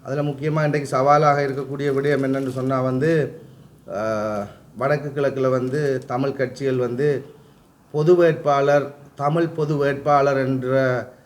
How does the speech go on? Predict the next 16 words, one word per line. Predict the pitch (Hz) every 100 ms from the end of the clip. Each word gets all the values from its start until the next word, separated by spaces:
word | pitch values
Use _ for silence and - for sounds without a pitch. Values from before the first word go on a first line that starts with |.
| _ -
ஒரு | 127 127
விடயத்தை | 131 143 139 135
வந்து | 127 123 123 139 139 127
பேசு | 131 123 127
பொருளாக்கி | 117 120 120 117 - 151 160
அதுக்கு | 131 127 127
ஒரு | 117
வேட்பாளரை | 127 131 131 123 123
நிறுத்துவதாக | 127 123 127 113 110 143
தெரிவித்துக் | 139 135 127 120
கொண்டிருக்கிறார்கள். | 120 120 123 117 - - _ _ _ _ _ _ _ _ _ _ - - - _ _
அவ்வாறு | - 131 156 220 240 233 226
அவர்கள் | 220 202 220 220 220 -
ஒரு | 165 165
பொது | - 180 233
வேட்பாளரை | 214 208 - 196 202 202 202 208 -